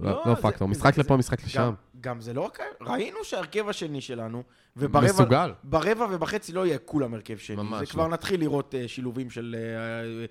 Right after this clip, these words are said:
Speaker 2: אה, פה רוברטסון, פה טרנט, פה
Speaker 1: לא,
Speaker 2: זה.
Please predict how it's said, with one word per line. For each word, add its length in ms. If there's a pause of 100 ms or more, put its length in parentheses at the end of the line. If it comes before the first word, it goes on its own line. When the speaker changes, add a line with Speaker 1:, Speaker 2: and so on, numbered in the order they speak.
(260)
Speaker 2:
אה, 140
פה 300
רוברטסון, 640
פה 360
טרנט, 340
פה 120
Speaker 1:
לא, 120
Speaker 2:
זה. 140